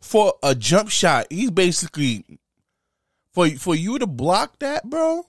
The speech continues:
takes effort. And for you to do that two times in one game and to be able to sacrifice your points so you can conserve energy to defend Kevin Durant, yo, if, if, if the Celtics go all the way,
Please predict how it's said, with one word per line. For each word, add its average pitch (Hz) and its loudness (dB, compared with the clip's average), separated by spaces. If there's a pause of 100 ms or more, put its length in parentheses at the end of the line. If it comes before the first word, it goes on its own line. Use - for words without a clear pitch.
(520)
takes 180 -4 (100)
effort. 165 -4
And 190 -8
for 185 -6
you 220 -6
to 240 -4
do 240 -8
that - -4
two 302 -6
times 262 -4
in 160 -6
one 190 -2
game 233 -6 (840)
and - 0
to 175 2
be 185 -2
able 196 0
to 175 -6
sacrifice 190 -2
your 151 -2
points 180 -6 (440)
so - -6
you 185 -4
can 151 -6
conserve 143 -4
energy 220 -4
to 147 -8
defend 156 -6
Kevin 160 -8
Durant, 107 -8 (1400)
yo, 113 -4
if, 98 -8
if, 113 -4
if 120 -6 (100)
the 110 -6
Celtics 196 -6
go 170 -4
all 156 0
the 156 -8
way, 180 -4